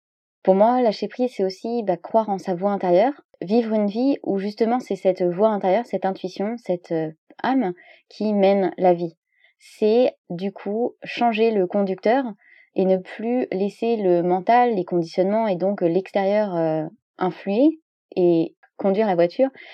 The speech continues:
mais c'est vraiment laisser l'intuition, euh, nous guider. Ces derniers mois, il y a eu vraiment beaucoup de changements et de vagues. Il y a eu, euh, des changements d'emploi, des ruptures, des changements de vie.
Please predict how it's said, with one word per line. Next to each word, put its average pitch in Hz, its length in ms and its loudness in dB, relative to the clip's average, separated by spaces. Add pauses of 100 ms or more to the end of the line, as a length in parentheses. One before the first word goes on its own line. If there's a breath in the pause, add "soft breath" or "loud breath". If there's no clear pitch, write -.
(160 loud breath)
mais 190 100 2
c'est 185 120 4
vraiment 190 480 2
laisser 208 600 0 (120)
l'intuition, 175 1080 -2 (480 soft breath)
euh, 175 100 0
nous 190 300 2
guider. 170 360 0 (600)
Ces 190 100 6
derniers 202 280 8
mois, 220 320 4
il 208 100 -4
y 190 40 4
a 180 80 6
eu 196 320 -2
vraiment 185 420 0
beaucoup 190 460 -6
de 170 260 2
changements 190 480 0 (340)
et 180 180 4
de 165 460 4
vagues. 180 380 6 (300)
Il 180 100 4
y 180 40 10
a 175 60 12
eu, 202 440 6
euh, 165 340 4 (160)
des 170 200 -2
changements 180 360 2
d'emploi, 180 560 6
des 180 160 0
ruptures, 208 500 -2
des 190 120 0
changements 175 400 2
de 170 80 2
vie. 196 180 -4